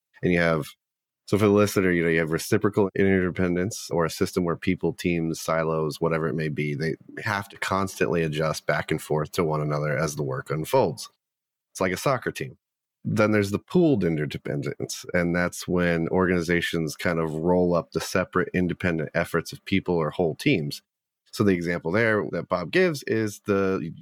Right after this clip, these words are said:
gymnastics team in the Olympic. So you point out that the second actually requires a lot <laughs> less because, but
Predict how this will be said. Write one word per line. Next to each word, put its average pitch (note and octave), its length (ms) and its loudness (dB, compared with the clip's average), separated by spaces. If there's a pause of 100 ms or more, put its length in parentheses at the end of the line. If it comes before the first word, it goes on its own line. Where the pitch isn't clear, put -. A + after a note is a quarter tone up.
gymnastics B2+ 600 -2
team E2 220 -4
in D#2 80 -8
the E2 100 -6
Olympic. F2+ 340 -4 (360)
So C#3+ 140 4
you B2+ 260 0
point C#3+ 380 0 (260)
out G#2+ 260 0
that F#2 260 -2
the F2 100 -2
second G2 500 -2 (300)
actually F#2 420 0
requires E2 600 -2
a D#2 80 -4
lot D2+ 300 -6
<laughs> - 20 -12
less - 560 -2 (100)
because, E2 480 -2 (420)
but B2+ 440 2